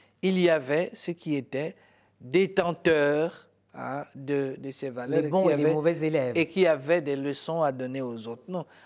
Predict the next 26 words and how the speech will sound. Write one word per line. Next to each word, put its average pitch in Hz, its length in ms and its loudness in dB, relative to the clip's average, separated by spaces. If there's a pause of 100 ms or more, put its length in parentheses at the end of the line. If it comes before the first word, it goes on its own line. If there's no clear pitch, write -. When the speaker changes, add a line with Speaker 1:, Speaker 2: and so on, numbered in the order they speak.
(160)
Speaker 1:
Moi, 226 160 2
je 214 120 2
pense 208 360 0
que 170 100 -6
dans 156 480 -4 (300)
la 143 120 -6
vie 147 180 -6
de 147 120 -4
chacun, 139 460 -8
comme 147 260 -10
dans 139 120 -6
celle 143 280 -6
des 127 200 -8
organisations, 127 680 -10
comme 135 220 -8
dans 127 120 -8
celle 127 240 -12
des 123 200 -14
États, - 380 -12 (680)
le 151 120 -4
principe 170 680 -4
de, 139 560 -2 (580)
euh, 135 220 -8
du 143 160 -6
progrès, 135 560 -4 (260)
hein, 127 240 -10